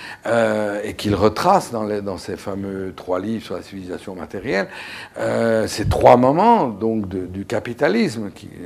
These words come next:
qui aboutit aujourd'hui au capitalisme financier, eh bien, cette notion de distance, on la retrouve dans,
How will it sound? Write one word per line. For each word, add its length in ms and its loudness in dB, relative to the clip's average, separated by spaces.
qui 100 -12
aboutit 380 -6
aujourd'hui 440 0
au 40 -2
capitalisme 680 -12
financier, 640 -6
eh 80 -2
bien, 480 0
cette 260 -8
notion 380 -2
de 100 -4
distance, 640 -6
on 80 -4
la 100 -6
retrouve 600 -8
dans, 200 -6